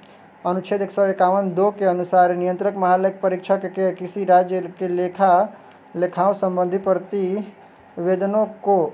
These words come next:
उस समय के राज्यपाल के समक्ष प्रस्तुत किया जाएगा, जो उनके, उनको राज्य के विधानमंडल के समक्ष रखवाएंगे।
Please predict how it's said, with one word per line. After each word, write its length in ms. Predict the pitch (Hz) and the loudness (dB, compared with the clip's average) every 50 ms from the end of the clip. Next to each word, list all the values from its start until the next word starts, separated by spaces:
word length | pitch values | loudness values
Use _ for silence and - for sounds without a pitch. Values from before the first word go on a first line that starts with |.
| - - | -6 -8
उस 180 | 202 196 202 | -8 -6 -4
समय 400 | - 202 190 190 196 190 190 185 185 - - - | -2 0 0 2 2 2 2 0 -2 -8 -12 -6
के 100 | - 190 | -2 2
राज्यपाल 580 | 185 185 185 185 185 190 190 190 190 190 190 190 | 4 4 4 4 2 -2 0 2 2 2 2 0
के 100 | 196 180 | -6 -6
समक्ष 360 | - 185 180 190 190 190 190 | -4 -4 -2 -2 -4 -4 -6
प्रस्तुत 420 | - - 180 175 175 - 202 190 | -6 -4 -4 -4 -4 -6 -12 -12
किया 260 | - - 185 190 190 180 | -10 -6 -2 0 0 0
जाएगा, 600 | 165 156 175 175 175 180 185 185 180 175 170 175 | 0 2 4 6 6 6 4 4 4 4 4 2
जो 340 | 170 165 185 196 190 - 202 | 0 -2 -2 -2 -2 -2 -4
उनके, 540 | 190 180 185 185 175 - 202 196 185 185 214 220 214 - - - - - - - - - - - - - - - - | -4 -6 -6 -6 -6 -4 -4 -4 -2 -2 -4 -6 -8 -12 -20 -20 -20 -20 -20 -20 -20 -20 -20 -20 -20 -20 -18 -8 -4
उनको 320 | 208 190 190 185 196 202 | -2 -2 -2 0 2 2
राज्य 300 | 196 196 196 202 190 202 | 4 4 4 2 2 -4
के 220 | 196 202 196 190 190 | -6 -4 -4 -4 -2
विधानमंडल 680 | 185 190 180 170 165 175 190 196 185 180 180 180 185 185 | -2 -2 -2 0 0 0 0 -2 -2 -4 -2 -2 -2 -4
के 160 | 180 190 185 | -4 -6 -8
समक्ष 380 | 175 - 180 185 190 185 - 180 | -6 -6 -6 -6 -6 -6 -6 -6
रखवाएंगे। 640 | 175 170 170 156 160 156 151 147 147 143 147 | -6 -4 -4 -4 -4 -4 -4 -6 -10 -12 -14